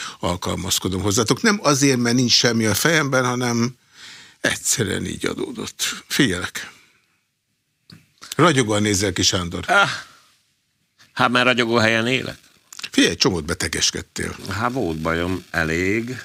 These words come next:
Speaker 2: eh, ez egy dolog, de hát öregszem meg, hát, eh, az a helyzet, hogy beleestem egy ilyen, eh,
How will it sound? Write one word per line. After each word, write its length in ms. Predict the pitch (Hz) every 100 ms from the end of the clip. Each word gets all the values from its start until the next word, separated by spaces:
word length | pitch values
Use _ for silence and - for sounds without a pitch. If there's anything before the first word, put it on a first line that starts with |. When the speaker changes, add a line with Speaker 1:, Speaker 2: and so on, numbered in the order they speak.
| -
Speaker 2:
eh, 400 | 101 98 101 65
ez 120 | 107
egy 100 | 131
dolog, 180 | - 98
de 80 | 82
hát 140 | 95 -
öregszem 580 | 90 76 - - 85
meg, 300 | 90 90 90
hát, 320 | - 92 92 95
eh, 120 | 90 - - - - - 76
az 140 | 71
a 100 | 71
helyzet, 420 | 82 82 80 80 -
hogy 320 | 82 76 - _ _ _ _ _ _ _ _ _ _ _ - 92
beleestem 580 | 90 87 82 - 85
egy 140 | 85 80
ilyen, 340 | 82 82 82 78 - - - -
eh, 240 | 80 78